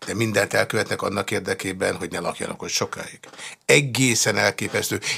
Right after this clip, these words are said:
és ez összefüggésben van azzal, amit kérdeztél, hogy, ö, mi lehet az oka annak, hogy erről annak idején nem meséltek.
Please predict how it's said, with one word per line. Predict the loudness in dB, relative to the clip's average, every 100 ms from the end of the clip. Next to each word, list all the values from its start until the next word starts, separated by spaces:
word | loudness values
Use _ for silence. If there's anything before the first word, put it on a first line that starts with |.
| 0
és | 2
ez | 2 2
összefüggésben | 4 4 2 0 -4 -2 -4 -2 -4 -4
van | -8 0
azzal, | 2 2 2 0
amit | 0 -6 -6
kérdeztél, | -4 -2 0 -2 -2 -4 -8 -10 _ _ _ _ _ _ _ -20 -20 _ -18 -18
hogy, | -16 -8 -4 -2 -4 -2
ö, | 0 0 0 -2 -2 -6 -10 -10 -10 -14 _ -12
mi | -2 2
lehet | 2 0 -2
az | -6
oka | -6 -4 -4
annak, | -4 -4 -8
hogy | -10 -8
erről | -6 -6 -6 -8
annak | -8 -8 -10 -10
idején | -10 -8 -8
nem | -8
meséltek. | -8 -4 0 0 0 -2 -4 -4 -4